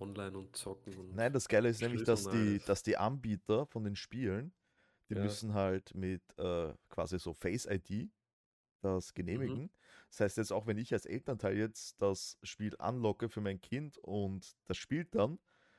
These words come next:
Speaker 2: und während dem Spielen wird dann zum Beispiel die Webcam gecheckt, dann bin ich am Arsch. <clears throat>
Speaker 1: Okay.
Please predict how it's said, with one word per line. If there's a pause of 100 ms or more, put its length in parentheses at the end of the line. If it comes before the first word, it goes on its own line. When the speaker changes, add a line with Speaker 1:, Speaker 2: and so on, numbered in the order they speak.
(140)
Speaker 2:
und
während
dem
Spielen
wird
dann
zum
Beispiel
die
Webcam
gecheckt,
dann
bin
ich
am
Arsch. (600)
<clears throat> (920)
Speaker 1:
Okay.